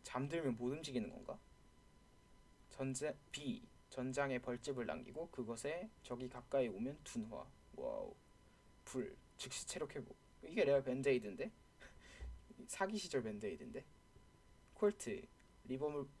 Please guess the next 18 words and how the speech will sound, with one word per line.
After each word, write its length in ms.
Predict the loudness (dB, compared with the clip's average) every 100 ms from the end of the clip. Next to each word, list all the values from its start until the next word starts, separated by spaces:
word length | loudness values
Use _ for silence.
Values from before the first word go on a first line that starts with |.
| -20 -6
리볼버 560 | -2 6 6 8 8
에모 260 | 6 4 -2
즉시 260 | -6 -12 -12
충전. 440 | -6 -4 -6 -12 -18 -14
간단하네, 520 | -8 -4 -4 -4 -6
얘는. 200 | -8 -12 -14 -20 -20 -20 -20 -6
엠즈, 440 | -4 -2 -4 -6 -8 -20 -20 -20 -20
주변의 340 | -8 0 2 2
적을 240 | 0 -2
밀쳐내며 600 | -4 -6 -2 -2 0 -2 -4
피해 240 | -6 -4
몇. 240 | -4 -6 -8 -10 -20 -20 -20 -20 0
레온, 320 | 2 2 -2
분신 680 | -4 -2 -2 -4 -2 0 0
생성. 360 | -2 -4 -6 -10 -10
와, 320 | -6 -4 -4 -6
신기하다, 400 | -10 0 0 0
이것도. 380 | -8 -10 -14